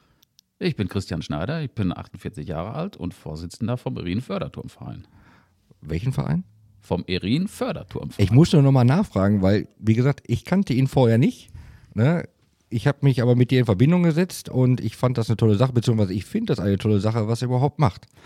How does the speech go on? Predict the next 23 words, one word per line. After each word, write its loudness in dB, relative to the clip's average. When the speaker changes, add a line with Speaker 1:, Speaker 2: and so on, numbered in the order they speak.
Speaker 2:
Ich -6
würde 0
aber 0
jetzt, -8
bevor -4
wir -2
richtig -4
Gas -2
geben, -10
mal -2
diese 2
Entstehungsgeschichte, -4
warum 0
dieser 2
Verein -2
überhaupt -2
existiert. -10
Speaker 1:
Das -4
will -2
ich -4
dir -2
gerne -2
erzählen. -4